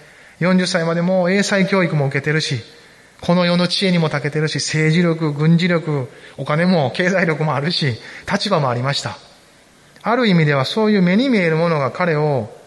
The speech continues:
かくまっていたので、彼は本当に自分を隠す場所を必要としてなかったと思います。ある意味で。でも荒野に来た時は、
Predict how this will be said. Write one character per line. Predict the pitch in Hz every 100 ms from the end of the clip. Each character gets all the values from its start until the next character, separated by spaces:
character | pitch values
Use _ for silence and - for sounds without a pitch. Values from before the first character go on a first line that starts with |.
| - -
か | -
く | -
ま | 190
っ | 185
て | 190
い | 175
た | 147
の | 113
で、 | 107 101 - _ _ _ _ _ _ _ -
彼 | - 190
は | 139
本 | 151 170
当 | 180 196
に | 220
自 | 156
分 | 151 156 165 165
を | 160 160
隠 | - 139
す | 156
場 | 156 196
所 | 170
を |
必 | 127 185 -
要 |
と | 247
し | 170
て | 220
な | 220
か | 196
っ | -
た | 117
と |
思 | 110 107
い |
ま | - -
す。 | - -
あ | 151
る | 147
意 |
味 | 123 113
で。 | 110 - - - - - - - - _ _
で | 202
も | 220 165
荒 | 180 208
野 | 208
に | 208
来 | 202
た | - 185
時 | 175 151
は、 | 147 135 113